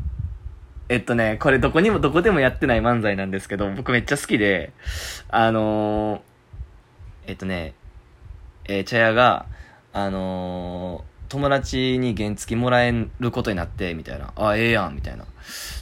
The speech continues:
で、それがめっちゃかっこいいねんな。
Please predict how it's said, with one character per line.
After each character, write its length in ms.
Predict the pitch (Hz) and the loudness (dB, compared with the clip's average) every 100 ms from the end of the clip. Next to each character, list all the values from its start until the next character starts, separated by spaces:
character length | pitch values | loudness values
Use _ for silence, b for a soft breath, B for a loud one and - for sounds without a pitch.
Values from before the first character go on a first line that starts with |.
| - | -4
で、 1120 | 110 107 104 104 104 101 101 98 98 98 98 | 0 0 2 0 0 0 0 0 0 0 -2
そ 100 | 123 | 0
れ 80 | 113 | 0
が 40 | |
め 100 | 101 | 0
っ 20 | |
ち 80 | - | -4
ゃ 60 | 113 | -4
か 80 | 139 | -2
っ 60 | |
こ 140 | - 147 | 2 2
い 20 | |
い 40 | |
ね 100 | 107 | 2
ん 60 | 92 | 0
な。 440 | 92 98 95 98 | 0 0 -2 -4